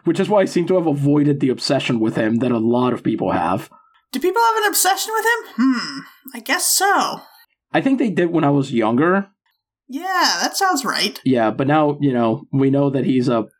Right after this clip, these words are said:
Speaker 1: weirdo, and now we know more stuff about his dad, and between the two of those, it's just like, yeah, it's fine.
Speaker 2: Yeah.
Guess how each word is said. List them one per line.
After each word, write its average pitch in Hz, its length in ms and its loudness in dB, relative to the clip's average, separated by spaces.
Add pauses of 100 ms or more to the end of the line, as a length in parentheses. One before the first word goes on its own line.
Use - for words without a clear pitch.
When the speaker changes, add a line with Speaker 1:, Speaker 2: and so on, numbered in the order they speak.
(160)
Speaker 1:
weirdo, 113 680 0 (100)
and 104 420 0
now 117 220 0
we 120 100 0
know 117 200 0
more 113 200 0
stuff 113 260 -4
about 110 200 0
his 113 160 -2
dad, 110 360 0
and 104 180 0
between 107 240 0
the 110 80 0
two 120 180 2
of 107 80 -4
those, 104 380 -2
it's - 180 -6
just 120 220 -4
like, 139 240 -2
yeah, - 220 0
it's - 160 -4
fine. 101 400 -2 (180)
Speaker 2:
Yeah. 185 320 0